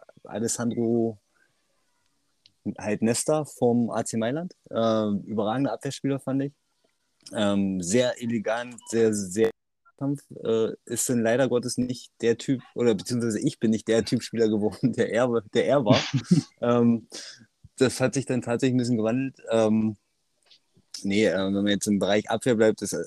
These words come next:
Speaker 1: eine absolute Maschine, ist, äh, Sergio Ramos, ähm,
Speaker 2: Mhm.
Speaker 1: der Re-, Re-, Real jetzt ja verlassen muss. Ähm,
Speaker 2: Leider.
Speaker 1: auch, auch aufgrund seines, äh, seiner, seiner Ausstrahlung auf dem Platz. Äh, er ist in, in wichtigen Spielen immer da.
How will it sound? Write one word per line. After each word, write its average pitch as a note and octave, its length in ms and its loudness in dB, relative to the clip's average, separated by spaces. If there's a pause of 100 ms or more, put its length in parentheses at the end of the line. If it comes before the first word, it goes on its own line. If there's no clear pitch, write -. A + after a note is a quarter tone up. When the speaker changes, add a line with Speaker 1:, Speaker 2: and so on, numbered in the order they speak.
(100)
Speaker 1:
eine G#2+ 160 -4
absolute G#2+ 340 -2
Maschine, G#2 420 0
ist, F#2+ 220 -4
äh, F#2 220 -2
Sergio G2+ 560 -4
Ramos, A#2+ 460 -2 (200)
ähm, G2 580 0 (180)
Speaker 2:
Mhm. G#2+ 240 -2 (260)
Speaker 1:
der G2 180 0
Re-, G2 200 2
Re-, G2+ 400 -2
Real G#2 300 2
jetzt A2+ 220 -4
ja G#2 460 0 (320)
verlassen A2+ 380 -4
muss. A#2+ 300 -4 (140)
Ähm, G2+ 460 0
Speaker 2:
Leider. G2 200 4 (680)
Speaker 1:
auch, A2+ 500 -2
auch B2 260 2
aufgrund B2 460 4
seines, A2+ 480 2
äh, A2 420 -4
seiner, G2+ 260 -2 (1000)
seiner G#2 220 -2
Ausstrahlung G2 400 -6
auf F2+ 140 -6
dem F#2 80 -12
Platz. - 380 -8
Äh, F#2+ 60 -4
er F#2 500 -4
ist G#2+ 120 -4
in, G#2 420 4
in G#2+ 120 -2
wichtigen A#2 340 0
Spielen A2 420 -2
immer C3 340 0
da. A#2 280 0